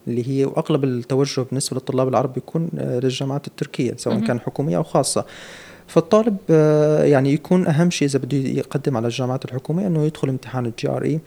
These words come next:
Speaker 2: مهم.
Speaker 1: أو إذا تمكن من إنه يعدل شهادته على إنه يخلص، آه، مشان يدخل امتحان الأليس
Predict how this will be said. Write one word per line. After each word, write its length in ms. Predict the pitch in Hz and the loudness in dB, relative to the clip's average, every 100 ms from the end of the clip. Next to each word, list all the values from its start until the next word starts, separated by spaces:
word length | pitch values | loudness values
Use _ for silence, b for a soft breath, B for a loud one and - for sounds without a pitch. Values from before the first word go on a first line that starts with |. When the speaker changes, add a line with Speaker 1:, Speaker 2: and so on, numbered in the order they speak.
| B | B
Speaker 2:
مهم. 220 | 214 208 | -4 2
Speaker 1:
أو 120 | 170 156 | 4 4
إذا 140 | 139 | 0
تمكن 340 | - 139 131 | -2 -2 -2
من 60 | 123 | -2
إنه 180 | 123 127 | -2 0
يعدل 220 | 127 143 | 0 -2
شهادته 460 | - 127 127 - 127 | -2 -4 -6 -2 -2
على 140 | 120 | 0
إنه 160 | 120 120 | -4 -6
يخلص، 520 | - 131 123 - - | -6 -4 -4 -4 -4
آه، 400 | - - - - 123 | -6 -4 -6 -6 -6
مشان 300 | - 123 120 | -6 -4 -4
يدخل 280 | 135 - 120 | -8 -6 -6
امتحان 320 | 120 110 123 | -6 -8 -10
الأليس 440 | - 135 151 - | -6 0 0 -2